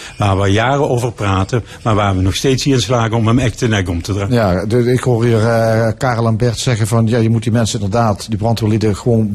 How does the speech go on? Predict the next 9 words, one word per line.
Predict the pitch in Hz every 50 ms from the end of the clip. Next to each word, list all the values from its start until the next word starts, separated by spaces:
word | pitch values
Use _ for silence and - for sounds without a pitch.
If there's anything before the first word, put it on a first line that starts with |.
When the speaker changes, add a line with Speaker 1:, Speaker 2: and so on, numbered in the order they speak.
| 101
Speaker 2:
belonen | 110 113 113 127 131 120 110 107
zoals | 92 92 107 95 - 120
ook | 135 98
de | 113 107
beroeps. | 101 107 95 113 170 - - - - - - -
Dat | - - 160
betekent, | 160 - 135 107 117 107 - 143
dat | 175 175 -
gaat | - 135 110 104 -